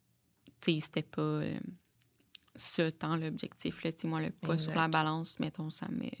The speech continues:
Speaker 1: ça me
Speaker 2: Tu t'en
Speaker 1: stresse
Speaker 2: fous,
Speaker 1: pas
Speaker 2: là.
Speaker 1: trop. Ouais, c'est ça, exactement.
Speaker 2: Mhm. Ouais, t'es vraiment un bon exemple de,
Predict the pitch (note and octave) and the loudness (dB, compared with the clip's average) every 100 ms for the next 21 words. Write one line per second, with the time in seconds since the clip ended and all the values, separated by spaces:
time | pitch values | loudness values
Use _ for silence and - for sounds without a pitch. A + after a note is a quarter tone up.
0 | F#3+ - - - D#3+ - D#3 - - E3+ | -12 -8 -4 -2 -2 0 -2 -2 -2 -2
1 | - - - F3 E3+ E3 E3+ - - D#3+ | -2 -6 -2 0 2 2 0 -2 -2 -4
2 | D#3+ E3 D#3 D3+ D3+ D3+ D#3+ D#3+ F3 E3+ | -4 -4 -4 -2 -2 -2 0 2 2 2
3 | F3+ - - - F3+ F3+ E3+ E3 G3 F#3 | -2 -8 -14 4 6 6 6 8 10 10
4 | E3+ E3+ D3 D3+ E3+ E3+ D#3+ D3+ D3 D3 | 8 8 6 4 4 4 4 2 4 2